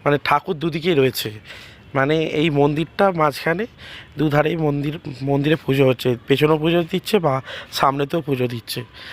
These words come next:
এই দেখেছেন, প্রচুর ভিড়, পুজো দেওয়ার লাইন দেখেছেন? এই দেখুন, পুরো লাইন পড়ে গেছে পুজো দেওয়ার। আর ভেতরে তো গিজগিজ করছে, মানে, মানুষ, বাইরের লোক কেউ ঢুকতে পারবে না, এমন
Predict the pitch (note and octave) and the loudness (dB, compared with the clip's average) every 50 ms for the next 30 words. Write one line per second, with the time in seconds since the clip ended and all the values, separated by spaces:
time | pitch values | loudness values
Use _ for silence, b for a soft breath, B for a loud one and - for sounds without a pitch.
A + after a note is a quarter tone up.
0 | B B B B - D3 C3+ D#3 D#3 F#3+ F#3 F3 C#3+ - - D3 C#3+ - - G3+ | B B B B 2 4 4 4 2 2 0 -2 -4 0 0 0 0 2 2 0
1 | E3+ B2+ G#2+ C3+ C3 A#2+ A2+ A#2 - B B B B B B B - - C#3+ C3+ | 0 2 0 0 0 0 -2 -6 -10 B B B B B B B -2 0 2 2
2 | B2+ C3+ B2+ C3 C3+ C#3+ C#3 C3+ C3+ C3+ D3 D#3+ D#3+ E3 F3+ - - D#3 C#3 B2+ | 4 4 4 6 4 4 4 4 2 2 2 0 -4 -6 -6 -6 -6 -4 -4 -2
3 | B2 C3 A#2 A#2+ A#2 G#2+ B B B B C3+ C#3+ D3 D#3 C#3+ C3 B2 B2+ C3+ D3+ | -2 -2 -4 -4 -8 -8 B B B B -2 2 4 4 6 6 4 4 2 0
4 | D3+ C3+ C#3+ C3+ C3+ B2+ C3 - C3+ - - B2+ A#2+ B2 A#2 B2 A#2+ A#2 A2+ A2+ | -2 -2 -2 0 0 0 0 -2 -4 -6 -6 -4 -2 0 2 2 2 2 2 -2
5 | A#2 B B B B B B B B B B - C#3 C3+ A2+ A#2+ C3 A#2+ - D3 | -6 B B B B B B B B B B -2 -2 -2 0 0 -2 0 0 0
6 | D3 D#3 - F3+ D3+ C3+ C#3 C3+ B2+ C#3+ D#3+ - - - D3+ - - - C#3 C#3 | -2 0 -2 -4 -2 -2 -2 -2 -2 -2 -4 -4 0 0 0 0 2 2 2 2
7 | C#3 D#3 D3+ C3 C3 C#3 D#3+ E3+ - - C#3 C3 B2+ C3+ C#3 D#3 E3+ F3 F#3 - | 2 2 2 2 2 2 0 -2 0 0 2 2 2 2 0 -2 -2 -4 -4 -6
8 | - - B B B B B B B B - - E3+ F3+ - - D#3 C#3+ - - | -10 -18 B B B B B B B B 0 0 0 2 2 -2 -6 -6 -2 2
9 | E3 E3 C#3+ C#3+ C3 C3+ C3 C3+ D#3 D#3+ E3 D3+ | 2 4 4 4 2 2 2 2 2 0 -2 -4